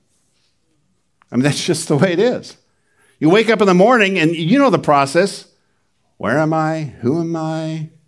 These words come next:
What day is this? Add to that, who is God?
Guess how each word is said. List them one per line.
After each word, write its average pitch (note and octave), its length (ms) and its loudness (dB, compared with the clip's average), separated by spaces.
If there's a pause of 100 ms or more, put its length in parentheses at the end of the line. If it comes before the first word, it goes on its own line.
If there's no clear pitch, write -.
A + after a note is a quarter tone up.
(920)
What C3 240 -2
day D3+ 220 2
is D#3 180 -2
this? D#3 640 -4 (720)
Add D#3 220 0
to D3+ 60 0
that, D3+ 440 0 (840)
who D#3+ 180 4
is F3+ 160 0
God? D#3+ 760 -2